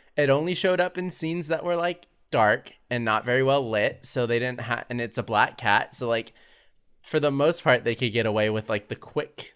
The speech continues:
look at him. He s-, says three words and they can get away from it. Um, also, the, the live animal cat was a very well-trained actor. This cat was very good about running to its marks, <laughs> about needing to be asleep when it needed to be asleep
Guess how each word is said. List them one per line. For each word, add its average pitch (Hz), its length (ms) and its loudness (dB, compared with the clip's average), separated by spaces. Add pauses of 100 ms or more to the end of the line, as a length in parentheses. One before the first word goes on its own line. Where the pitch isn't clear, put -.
look 135 200 -6
at 107 120 -2
him. 117 340 -2
He 117 120 -8
s-, - 220 -8
says 120 380 0
three 123 240 -2
words 110 380 0
and 104 100 -6
they 104 100 -4
can 104 220 -10
get 104 140 -2
away 95 220 -2
from 151 200 -10
it. 180 220 -10 (1040)
Um, 120 200 -2
also, 131 300 2
the, 120 260 0 (320)
the 120 100 -2
live 110 320 2
animal 135 380 -2
cat 151 360 2
was 113 120 -4
a 107 100 2
very 120 340 4
well-trained 107 960 0 (160)
actor. 101 500 0 (240)
This 123 360 -2
cat 131 260 4
was 107 160 -2
very 139 240 4
good 139 200 2
about 113 300 2
running 131 360 0
to 147 160 -4
its 139 160 -6
marks, 123 480 -2 (640)
<laughs> - 680 -10
about 120 420 0
needing 127 380 -4
to 135 100 -6
be 117 180 -2
asleep 135 420 -4
when 147 120 -6
it 151 80 -10
needed 147 300 -4
to 139 60 -14
be 147 120 -2
asleep 127 560 -6